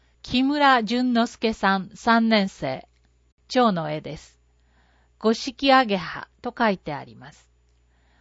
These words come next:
虹色の蝶が花畑の中を飛ぶ様子を表現しました。今日の人口。令和二年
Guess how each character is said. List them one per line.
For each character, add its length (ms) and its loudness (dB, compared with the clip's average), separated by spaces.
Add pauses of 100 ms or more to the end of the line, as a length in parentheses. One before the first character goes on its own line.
(180)
虹 380 4
色 200 4
の 180 0
蝶 260 -2
が 320 -2
花 360 0
畑 400 0
の 160 -8
中 340 -4
を 80 -4
飛 160 -8
ぶ 140 -6
様 240 0
子 240 -8
を 200 -4
表 340 0
現 100 -10
し 120 -16
ま 140 -14
し 140 -18
た。 180 -12 (3500)
今 160 6
日 60 2
の 180 -2
人 320 -6
口。 380 -4 (760)
令 260 6
和 160 2
二 160 0
年 320 -4